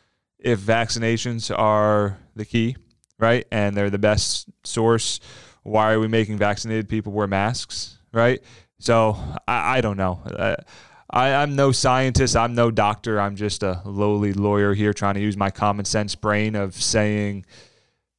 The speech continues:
"Hey, if you have a shot, that's the safest way to go," okay? Um, you know, I, I think about it like this, and, and this may sound crass. I was on an airplane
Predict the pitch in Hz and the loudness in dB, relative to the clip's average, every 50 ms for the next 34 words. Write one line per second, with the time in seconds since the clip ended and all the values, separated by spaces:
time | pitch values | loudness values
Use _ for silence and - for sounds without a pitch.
0 | _ _ - 113 123 135 135 123 117 110 104 - 113 113 120 123 113 113 - - | _ _ 0 2 4 4 6 4 4 2 0 -2 -2 0 0 0 0 0 -2 0
1 | 139 135 135 135 131 131 127 - 50 - 82 98 120 120 - - 113 - 143 131 | 2 4 4 4 4 4 2 0 -4 -6 -4 -2 -2 -2 -2 -2 -2 0 2 2
2 | 127 113 123 113 135 131 131 131 131 123 143 143 143 135 131 127 123 113 104 - | 2 2 0 -2 0 2 2 2 2 4 4 4 6 6 4 4 2 0 -4 -12
3 | - - 113 113 107 - 120 120 120 117 107 - _ - - _ _ _ - 107 | -16 -10 -8 -8 -2 2 2 4 4 2 0 -6 _ -20 -20 _ _ _ 0 2
4 | 107 107 104 101 95 - - - - - 110 113 113 110 107 73 - _ _ _ | 2 2 2 0 -2 -12 -16 -20 -10 -4 0 2 2 2 2 0 -4 _ _ _
5 | _ - 117 123 127 123 131 120 127 117 123 123 123 120 123 120 117 113 110 104 | _ -4 -2 0 2 2 2 2 2 2 4 2 4 4 2 2 2 0 2 2
6 | 107 101 92 - - - - - - 107 107 104 76 101 110 104 101 98 98 92 | 0 0 0 0 -2 -2 -2 -2 -2 -2 -2 -2 -2 0 0 0 0 -2 -6 -8
7 | 90 101 104 107 - - 107 107 104 101 95 - - - _ _ _ _ - - | -10 -6 -4 -4 -4 -4 -2 -2 0 0 -2 -6 -10 -20 _ _ _ _ -8 -2
8 | 113 101 101 101 95 95 101 _ _ _ - - 107 98 98 110 104 - 107 98 | -2 0 0 0 -4 -6 -12 _ _ _ -2 0 0 2 2 0 -2 0 0 0
9 | 98 98 98 95 - - - - 117 110 104 98 98 101 101 - - 104 101 101 | 0 0 -2 -6 -8 -12 -8 -6 -6 -6 -4 -2 -2 -2 -4 -4 -6 -6 -6 -6
10 | 98 | -8